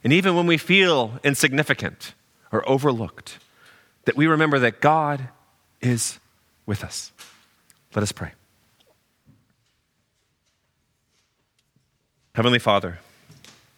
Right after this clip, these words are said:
thank you so much for revealing your love in the life of Jesus and the resurrection love of our future with God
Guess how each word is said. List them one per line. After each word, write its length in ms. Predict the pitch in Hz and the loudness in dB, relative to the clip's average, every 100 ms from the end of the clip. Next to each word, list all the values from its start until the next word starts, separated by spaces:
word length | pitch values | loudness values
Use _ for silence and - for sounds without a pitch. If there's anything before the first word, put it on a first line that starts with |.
| _ _ | _ _
thank 220 | - 147 156 | 2 2 2
you 80 | |
so 160 | 147 123 | 2 2
much 220 | 127 139 | 2 0
for 120 | - | -2
revealing 480 | 113 104 117 135 143 | 0 2 4 4 2
your 140 | 113 98 | 2 4
love 560 | 107 123 113 117 - _ _ _ _ _ | 4 2 -2 -12 -18 _ _ _ _ _
in 80 | 113 | 0
the 80 | 104 | 2
life 380 | 101 110 - - | 4 2 -2 -10
of 120 | 104 | -6
Jesus 580 | - 90 92 85 - - _ _ _ _ _ _ - | -4 -2 -4 -6 -10 -16 _ _ _ _ _ _ -2
and 140 | 107 | 0
the 60 | 98 | 2
resurrection 800 | 135 139 123 123 - 123 107 95 - | 2 2 2 0 0 -2 -4 -6 0
love 480 | 98 92 95 - - _ - _ | 2 2 -6 -16 -20 _ -20 _
of 160 | 98 101 | -2 0
our 220 | 90 85 | 0 -4
future 560 | - 139 143 - 139 123 - _ | -4 -2 0 0 -2 -2 -14 _
with 280 | 110 110 - | -6 -6 -4
God 320 | 92 85 95 | -2 -2 -8